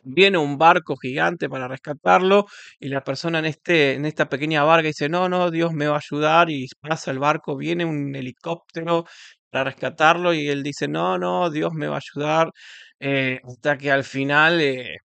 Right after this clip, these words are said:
esta persona termina ahogada, ¿no? Termina muriendo. Después se encuentra con Dios en el cielo y, y le dice, "Dios,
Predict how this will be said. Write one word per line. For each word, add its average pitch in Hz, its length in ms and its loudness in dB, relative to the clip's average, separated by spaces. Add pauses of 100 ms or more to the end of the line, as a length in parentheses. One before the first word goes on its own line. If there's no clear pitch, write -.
(1300)
esta 127 460 -12
persona 143 380 -4 (160)
termina 123 600 -8 (160)
ahogada, 127 600 -4
¿no? 139 240 -6
Termina 120 440 -10 (500)
muriendo. 156 540 -2
Después 170 340 0
se 175 80 -2
encuentra 165 380 -4
con 151 160 -6
Dios 156 240 -8
en 151 60 -6
el 143 140 -6
cielo 156 520 0
y, 135 60 0
y 127 320 -6
le 139 120 -8
dice, 143 260 -6
"Dios, 170 420 0